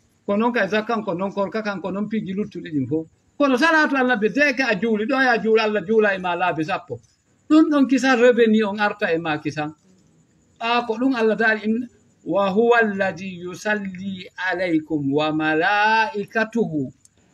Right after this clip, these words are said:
ليخرجكم من الظلمات إلى النور." Ko Allah woni kanko e malaikaaji makko ɗi ɓe julde e mon. Julde nden kon ɗum attoto waɗande on. Ko ittugol on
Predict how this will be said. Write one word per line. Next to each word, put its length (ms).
ليخرجكم 1200
من 280
الظلمات 800
إلى 300
النور." 500
Ko 120
Allah 360
woni 400
kanko 400
e 60
malaikaaji 560
makko 280
ɗi 140
ɓe 160
julde 320
e 80
mon. 240
Julde 300
nden 180
kon 180
ɗum 140
attoto 260
waɗande 460
on. 180
Ko 60
ittugol 600
on 200